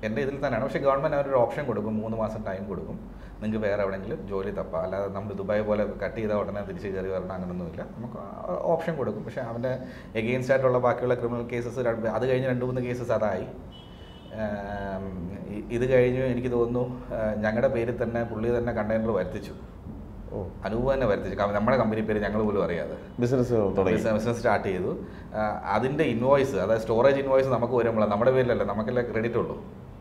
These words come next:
Speaker 1: നമ്മുടെ പേര് വരുമ്പോഴത്തേക്കാണ് നമ്മൾ, ആ, ഇപ്പം അക്കൗണ്ട്സിൽ നിന്ന് നമ്മുടെ പേരിൽ ഒരു invoice വരുമ്പോൾ ഇത് within ഇത്ര ദിവസം എന്നുള്ള അങ്ങ് ഓട്ടോ പേ ആയി പോകും. ഇതിപ്പോൾ ആ ഒരു അക്കൗണ്ടന്റിന് ഒരു ഡൗട്ട്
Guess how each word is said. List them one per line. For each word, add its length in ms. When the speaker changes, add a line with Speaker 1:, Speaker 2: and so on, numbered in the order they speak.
Speaker 1:
നമ്മുടെ 260
പേര് 200
വരുമ്പോഴത്തേക്കാണ് 680
നമ്മൾ, 140
ആ, 60
ഇപ്പം 180
അക്കൗണ്ട്സിൽ 380
നിന്ന് 160
നമ്മുടെ 200
പേരിൽ 180
ഒരു 120
invoice 280
വരുമ്പോൾ 200
ഇത് 180
within 180
ഇത്ര 140
ദിവസം 180
എന്നുള്ള 220
അങ്ങ് 140
ഓട്ടോ 220
പേ 80
ആയി 160
പോകും. 180
ഇതിപ്പോൾ 280
ആ 20
ഒരു 120
അക്കൗണ്ടന്റിന് 520
ഒരു 100
ഡൗട്ട് 320